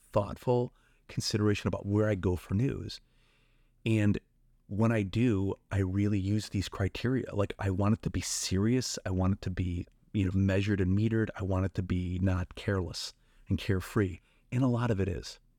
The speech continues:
A lot of it is. And I fall prey to it. And every time I do, I feel bad.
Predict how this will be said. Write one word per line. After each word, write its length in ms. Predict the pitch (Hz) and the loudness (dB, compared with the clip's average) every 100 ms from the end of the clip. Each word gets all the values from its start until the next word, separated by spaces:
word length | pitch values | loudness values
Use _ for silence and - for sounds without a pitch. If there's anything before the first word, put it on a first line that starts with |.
| _ _ _ | _ _ _
A 80 | 113 | 0
lot 200 | 101 98 | 2 2
of 100 | 98 | 2
it 40 | |
is. 120 | 90 | -2
And 120 | - 117 | -4 -6
I 60 | |
fall 240 | 117 - 135 | -6 -4 -4
prey 260 | - 104 | 0 0
to 160 | 104 117 | 2 0
it. 80 | - | -2
And 140 | - 107 | -2 -2
every 180 | 120 | 0
time 240 | 151 131 139 | -2 0 0
I 80 | 127 | 0
do, 300 | 101 101 107 | 0 0 0
I 80 | 95 | -4
feel 260 | - 143 107 | -4 -2 -2
bad. 520 | 92 95 85 - | -2 -4 -4 -8